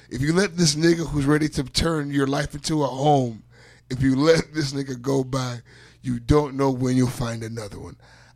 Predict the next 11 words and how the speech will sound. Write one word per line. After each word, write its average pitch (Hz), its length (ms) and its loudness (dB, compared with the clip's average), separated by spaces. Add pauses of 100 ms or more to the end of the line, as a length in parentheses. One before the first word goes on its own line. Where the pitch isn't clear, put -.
I'm 147 180 0
not 165 200 -2
saying 151 420 -2
you 123 140 -4
stay 147 400 0
for 123 180 -8
that, 110 320 -12 (1040)
but, 127 240 4
like, 117 280 -6 (580)
if 127 180 -8
you're 127 120 -4